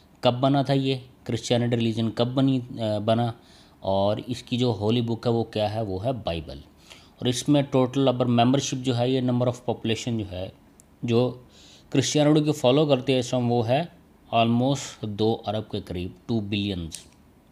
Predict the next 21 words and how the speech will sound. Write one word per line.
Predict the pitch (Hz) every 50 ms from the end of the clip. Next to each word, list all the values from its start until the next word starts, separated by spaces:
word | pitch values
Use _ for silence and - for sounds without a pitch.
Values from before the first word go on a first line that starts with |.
| _ _ _ - - _ _ _ _ _ _ - - _ - - - - - - - _ -
तो | 135
ये | 139
वर्ल्ड | 143 127 110 120 135 147 160 160
की | 160 160
टोटल | 151 156 151 147 147 160
पॉपुलेशन | 151 151 143 139 139 127 127 123 - - 139 135
जो | 127 123 120
कि | 131 123
सेवन | 123 - 131 120 123 123 123
पॉइंट | 123 123 120 117
सेवन | - 123 123 123 123
एट | 117 107
बिलियन | 104 101 101 101 113 110 123 127 123 120
है, | 117
उसका | 117 113 - - 120 123
थर्टी | 120 - 107 107 113
टू | 113 123 113
परसेंट | 104 113 - - 104 98 92
बन | 90 87
रही | 85 78 78 69
है | 69